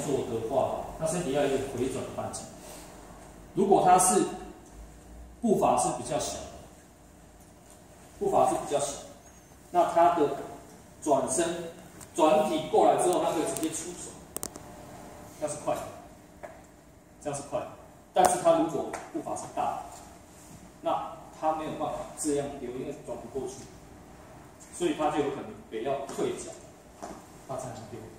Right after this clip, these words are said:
所以他得要退，因为这样转不过去嘛，所以他一定得退脚之后才可以转身，所以他得多一拍，他得多一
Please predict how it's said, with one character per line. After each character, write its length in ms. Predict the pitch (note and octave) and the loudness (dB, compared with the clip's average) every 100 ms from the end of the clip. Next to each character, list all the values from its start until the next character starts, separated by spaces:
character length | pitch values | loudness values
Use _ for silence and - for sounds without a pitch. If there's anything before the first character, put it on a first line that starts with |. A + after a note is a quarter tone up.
| - - - - - - - - - - - - | -20 -20 -20 -20 -20 -20 -20 -20 -20 -20 -18 -6
所 140 | F#3 | 2
以 160 | F#3 - - - - - | 2 0 -6 -12 -4 2
他 80 | - | 4
得 160 | C3 | 4
要 360 | C3+ D#3+ - - - - - - - - | 6 6 6 0 -6 -10 -16 -20 -18 -4
退， 180 | - D#3+ - - - | 4 4 4 -2 0
因 100 | F#3+ | 2
为 100 | F#3 | 4
这 120 | F#3+ | 6
样 100 | - - | 6 4
转 120 | - | -2
不 60 | |
过 180 | C3+ D3 | -2 -2
去 80 | C3+ | -2
嘛， 100 | A#2 - - - - - | -4 -8 -14 -14 -8 2
所 80 | G3 | 4
以 40 | |
他 160 | F#3+ F#3+ | 6 4
一 100 | - | 4
定 120 | F#3 C3+ | 0 0
得 80 | A2 - - | -2 -4 -2
退 180 | G#3 E3 | 2 2
脚 120 | - - C3 | 2 -2 -2
之 80 | C3 | -2
后 140 | D3+ C#3+ - | 0 -2 -4
才 160 | - B2 | -4 -2
可 120 | D3+ | 0
以 60 | C3 F#2+ - - - - - | 2 0 -2 -8 -10 -12 -10
转 160 | - G#2+ | -6 -6
身， 160 | - A2 - - - - - - - - | -4 -6 -8 -12 -16 -14 -14 -14 -16 -10
所 140 | - G3 | 0 4
以 20 | |
他 120 | F#3+ | 4
得 100 | - - - | 4 0 2
多 220 | D#3+ E3+ | 4 4
一 40 | D#3 | 0
拍， 260 | - C3 - - - - - - - - - - - - - - - - | 0 -2 -2 -8 -12 -16 -18 -20 -20 -20 -20 -18 -14 -14 -14 -14 -16 -8
他 100 | E3+ | -4
得 120 | F3 - | -2 -2
多 200 | D3 | 0
一 60 | D3 | 0